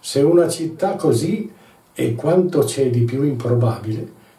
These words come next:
diminuendo il numero degli elementi abnormi,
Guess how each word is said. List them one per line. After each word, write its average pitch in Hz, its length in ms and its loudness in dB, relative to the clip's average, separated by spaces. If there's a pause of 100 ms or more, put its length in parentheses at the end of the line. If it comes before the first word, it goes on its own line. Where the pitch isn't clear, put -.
diminuendo 156 800 4
il 131 120 -2
numero 131 440 4
degli 117 280 2
elementi 127 480 0
abnormi, 123 800 -2